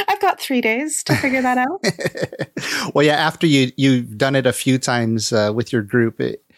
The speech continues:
Speaker 2: you, you might see potential, um, for streaming, uh, the, you know, what you're showing them in Valheim, if, if there's a lot to show,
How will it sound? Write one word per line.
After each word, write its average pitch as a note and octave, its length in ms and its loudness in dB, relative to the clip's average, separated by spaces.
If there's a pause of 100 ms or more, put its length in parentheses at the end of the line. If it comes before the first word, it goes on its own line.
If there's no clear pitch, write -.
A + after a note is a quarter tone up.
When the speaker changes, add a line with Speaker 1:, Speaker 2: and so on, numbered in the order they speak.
(240)
Speaker 2:
you, B2+ 200 4
you C3+ 160 4
might C#3 320 2
see B2 260 2
potential, A2 920 0
um, A2 520 -6
for G#2+ 800 0 (440)
streaming, A#2 800 0
uh, - 140 -10 (200)
the, A2 540 0 (360)
you B2 120 0
know, A2 100 2
what A#2+ 240 0
you're B2+ 160 4
showing A#2 440 2
them A2+ 180 2
in G#2 100 0
Valheim, A2+ 460 0
if, - 240 -2
if C3+ 160 0
there's A2+ 180 2
a A#2 60 0
lot A2+ 280 -2
to B2 100 -4
show, A2+ 520 0